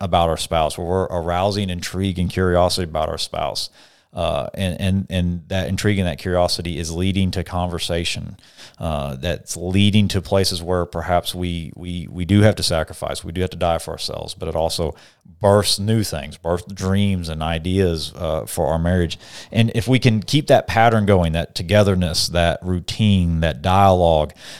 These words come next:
uh, that curiosity, then ultimately we are gonna be one and we're,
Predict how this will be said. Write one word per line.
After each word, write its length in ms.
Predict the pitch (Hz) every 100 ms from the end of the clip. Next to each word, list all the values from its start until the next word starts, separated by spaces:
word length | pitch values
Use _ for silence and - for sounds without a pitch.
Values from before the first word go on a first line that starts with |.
| -
uh, 180 | 87 80
that 180 | 87 -
curiosity, 840 | 104 95 90 95 92 90 82 82
then 280 | 90 95 98
ultimately 520 | 92 113 110 104 101
we 80 | 101
are 140 | 95 104
gonna 160 | 104
be 80 | 95
one 300 | 92 104 127
and 160 | 92 80
we're, 140 | 87